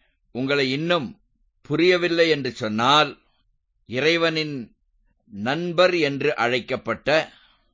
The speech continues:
இப்ராஹிம் நபி அவர்களைப் பற்றி நாம் படிக்கப் போகிறோம். அதிலே இறைவனுடைய நீதி எப்படி இருக்கிறது என்பது நமக்கு விளங்கும். வர இருக்கும் நிகழ்ச்சிகளில்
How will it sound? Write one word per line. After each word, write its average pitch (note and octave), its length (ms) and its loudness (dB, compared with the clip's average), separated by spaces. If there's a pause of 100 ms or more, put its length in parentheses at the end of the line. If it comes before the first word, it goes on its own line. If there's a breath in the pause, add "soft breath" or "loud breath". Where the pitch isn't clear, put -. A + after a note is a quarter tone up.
(540)
இப்ராஹிம் E3 680 4
நபி C#3 360 0
அவர்களைப் B2+ 520 0
பற்றி A#2+ 560 -4 (480)
நாம் A2 560 -2
படிக்கப் A#2+ 440 -4
போகிறோம். A2+ 640 -2 (420)
அதிலே F3 540 0
இறைவனுடைய D3+ 680 0 (680 soft breath)
நீதி C#3 760 -2 (760)
எப்படி D#3 360 -2
இருக்கிறது D#3+ 560 -2
என்பது B2 680 0 (400)
நமக்கு A#2 400 -6
விளங்கும். A2+ 500 0 (680)
வர E3+ 280 4
இருக்கும் E3+ 580 0
நிகழ்ச்சிகளில் D3 920 0